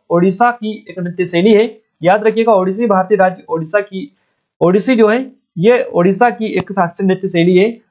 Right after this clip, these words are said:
और कुडियाट्टम जो है ये ओडिशा का एक नृत्य है। क्लियर है? तो आप याद रखिएगा, जीके के पूरे पच्चीस के पच्चीस questions cover करवा दिए हैं और सारे I think आपको अच्छे से समझ में भी आ गए होंगे, पूरी detail के साथ में हमने cover आपको करवाए हैं। Clear है? अब हम आगे बढ़ते हैं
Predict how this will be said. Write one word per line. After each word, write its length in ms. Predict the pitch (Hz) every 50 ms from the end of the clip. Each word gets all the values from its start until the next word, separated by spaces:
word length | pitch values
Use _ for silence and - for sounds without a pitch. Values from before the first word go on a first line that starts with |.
| _
और 120 | - 180 175
कुडियाट्टम 500 | - 190 196 202 240 240 226 240 233 220
जो 200 | 214 202 202 208
है 160 | 233 247 233
ये 120 | 190 196
ओडिशा 400 | 214 185 - 175 175 175 185 202
का 120 | 196 208 190
एक 180 | 185 185 - 151
नृत्य 200 | 147 135 - 156
है। 220 | 156 - - 147
क्लियर 380 | - _ _ _ 170 170 185 202
है? 80 | 226 233
तो 300 | 226 - - - - 180
आप 100 | 185 180
याद 220 | 170 180 196 202 208
रखिएगा, 280 | 208 185 196 196 240
जीके 320 | 226 170 175 185 175 226 220
के 100 | 220 226
पूरे 260 | 226 196 196 196 214
पच्चीस 340 | - 170 - - - - -
के 80 | -
पच्चीस 300 | 440 - 160 - - -
questions 380 | - 185 170 156 - 196 196 196
cover 180 | - 175 185 185
करवा 260 | 180 170 165 170 175
दिए 180 | 170 175 180
हैं 260 | 185 202 233 247 254 _ - - _ _ _ -
और 160 | 160 175 170
सारे 460 | 170 185 180 185 214 240 233 196 190
I 40 | 190
think 140 | 208 220 220 - - -
आपको 200 | 160 156 - 185
अच्छे 160 | 170 - 190
से 100 | 180 220
समझ 300 | - - 185 165 160 147
में 120 | 156 160
भी 100 | 165 208
आ 180 | 202 - 147 151
गए 100 | 156 165
होंगे, 180 | 165 170 202 208
पूरी 200 | 208 208 196 190
detail 300 | 160 151 165 180 196 196
के 60 | 202
साथ 180 | 196 180 165 160 180
में 80 | 175 165
हमने 140 | 156 156
cover 200 | 156 156 143 143
आपको 240 | 143 143 - - 190 208 - - _ _ _ _ _ -
करवाए 260 | 202 175 156 139 131
हैं। 240 | 131 165 - _ _ _ _ _ _
Clear 220 | 170 180 196 208
है? 160 | 233 240 233 - - _ _ _ _ _ _ _ _ _ _ _ _ _ _ _ _ 165
अब 100 | 170 202
हम 140 | 214 214
आगे 200 | 208 190 196 226
बढ़ते 220 | 233 220 196 - 196
हैं 340 | 208 247 294 262 - -